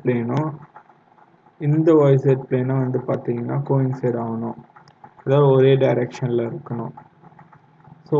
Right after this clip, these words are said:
ஒன்ஸ் நான் கொடுத்தேன்னா ஆட்டோமேட்டிக்கா அப்டேட் ஆயிடும். அது முடிச்ச பிறகு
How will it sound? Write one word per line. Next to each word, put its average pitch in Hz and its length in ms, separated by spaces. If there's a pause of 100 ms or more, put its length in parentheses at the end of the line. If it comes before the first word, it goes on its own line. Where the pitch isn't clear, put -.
(100)
ஒன்ஸ் 139 300
நான் 135 180
கொடுத்தேன்னா 131 500
ஆட்டோமேட்டிக்கா 127 680
அப்டேட் 120 380
ஆயிடும். - 260 (800)
அது 143 240
முடிச்ச 156 320 (140)
பிறகு 117 260